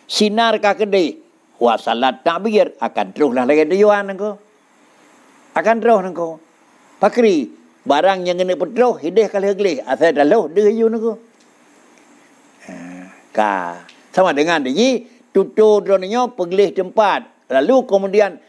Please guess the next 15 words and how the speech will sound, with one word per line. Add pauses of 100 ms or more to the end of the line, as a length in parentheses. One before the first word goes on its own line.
(160)
gemai
asal
yang
kena
pegah
dirinya,
gelantau
lagi
dia,
tiap
peduk
benih,
tak
kaya
kedai.